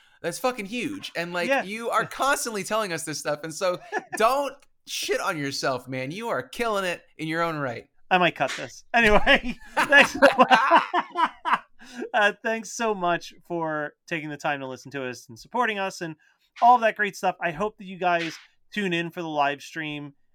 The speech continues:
Speaker 2: Uh, it's gonna be fun. I, I know who some of the guests are that we have lined up. We've got the next three weeks almost booked out, and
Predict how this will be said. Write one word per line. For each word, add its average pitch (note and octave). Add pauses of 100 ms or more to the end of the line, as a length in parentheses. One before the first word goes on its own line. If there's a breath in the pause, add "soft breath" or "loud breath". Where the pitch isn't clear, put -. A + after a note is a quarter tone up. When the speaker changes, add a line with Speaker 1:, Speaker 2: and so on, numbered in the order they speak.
(280)
Speaker 2:
Uh, E3
it's -
gonna C#4+
be C#4
fun. B2+ (140)
I, D#3+
I E3+
know F#3+
who F#3
some F3
of F#3+
the G3
guests E3
are E3
that D#3+
we D3
have C#3
lined D3
up. D3
We've C3+
got E3
the F#3
next F3 (460)
three F3
weeks D#3+ (120)
almost F3
booked D#3
out, D3 (460)
and D3+